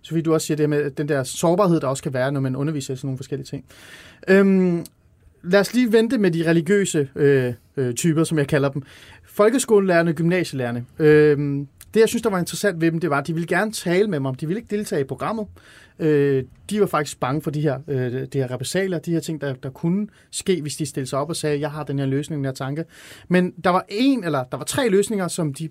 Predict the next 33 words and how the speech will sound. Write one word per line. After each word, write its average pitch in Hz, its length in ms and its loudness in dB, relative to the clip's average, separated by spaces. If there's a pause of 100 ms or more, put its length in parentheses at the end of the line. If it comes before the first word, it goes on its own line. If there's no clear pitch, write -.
på - 120 -4
en 247 40 2
eller 254 120 0
anden 220 80 0
måde 220 140 4
alle 226 80 2
sammen 226 160 -2
sådan 214 220 -6
lidt 226 160 -4
var 202 200 0
enige 165 380 0
om. 107 80 -6 (560)
Og 190 140 2
fordi 233 240 0
jeg 233 100 2
gerne 220 200 2
vil 226 80 0
have 202 100 -6
fokus 233 420 0
på 202 80 -4
de 160 80 0
her 156 120 2
løsninger, 139 300 -2
jeg 170 40 -2
vil 202 40 2
gerne 220 100 2
have 214 60 -2
fokus 226 260 -4
på, 190 160 2
hvad 196 140 0
gør 226 140 -2
vi 226 100 -2
så? 147 200 -2